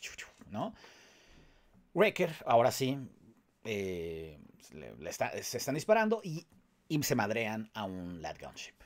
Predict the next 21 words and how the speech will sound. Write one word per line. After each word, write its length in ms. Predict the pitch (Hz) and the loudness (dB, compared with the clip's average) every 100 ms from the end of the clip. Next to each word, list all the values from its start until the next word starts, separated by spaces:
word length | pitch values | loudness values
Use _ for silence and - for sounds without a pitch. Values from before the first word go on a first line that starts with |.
| - _ _ _ _ _ _ _ _ | -20 _ _ _ _ _ _ _ _
¿Sí? 120 | - 127 220 _ _ _ _ | -8 -8 -8 _ _ _ _
Cae 240 | 139 156 | 4 6
el 60 | 185 | 6
Lat 120 | 170 | 6
gunship 280 | 180 175 214 | 4 4 0
y, 140 | - 190 | 4 6
y, 120 | 190 170 | 6 2
y, 200 | 175 - | -2 0
y 280 | 135 175 170 | 0 2 4
vemos 280 | 180 208 | 6 6
cómo 140 | - 202 | 4 4
este 140 | 190 | 4
piloto, 540 | - 196 190 185 175 - _ - | 4 8 8 8 4 -2 _ -14
son 280 | - 147 147 | 4 4 6
Stormtroopers, 720 | 170 156 175 - 139 - - | 6 8 8 6 2 -2 -4
soldados 360 | 160 156 - | 0 2 4
T 100 | 208 | 2
K, 280 | - 147 156 | 4 4 4
pues, 180 | - 151 | 2 0
pero 180 | - 113 | 0 -2
son, 300 | - 139 135 | 0 0 -2